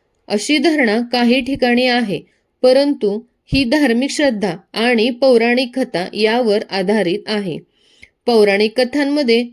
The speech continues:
तुळशीचे महत्त्व अधोरेखित करण्यासाठी काही कथा सांगितल्या जातात, ज्यामुळे लोक तुळशीची पूजा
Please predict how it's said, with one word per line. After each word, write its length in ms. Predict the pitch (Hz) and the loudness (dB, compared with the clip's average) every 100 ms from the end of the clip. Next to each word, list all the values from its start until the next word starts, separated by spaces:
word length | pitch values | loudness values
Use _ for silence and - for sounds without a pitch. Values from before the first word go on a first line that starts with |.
| _ | _
तुळशीचे 520 | 254 254 240 269 277 285 | -2 -2 0 -2 0 0
महत्त्व 480 | 302 294 240 214 233 | 0 0 0 0 0
अधोरेखित 600 | 180 190 220 233 247 240 226 | -2 2 4 4 0 -4 -4
करण्यासाठी 760 | 277 277 269 285 302 240 233 240 | 0 2 2 0 0 -2 -2 -4
काही 400 | 240 226 202 180 | -4 -4 -2 -4
कथा 380 | 214 202 214 226 | -4 -6 -4 -4
सांगितल्या 580 | 285 262 214 196 175 | -2 -2 -2 -2 -2
जातात, 340 | 175 185 180 151 - _ _ _ - 190 | -2 -4 -6 -12 -16 _ _ _ -14 -4
ज्यामुळे 540 | 269 320 330 294 285 | -2 0 0 0 2
लोक 280 | 214 214 - _ _ | 2 2 -2 _ _
तुळशीची 480 | 277 262 240 254 285 | 0 0 0 -2 -2
पूजा 400 | 247 262 196 165 | -4 -4 -2 -2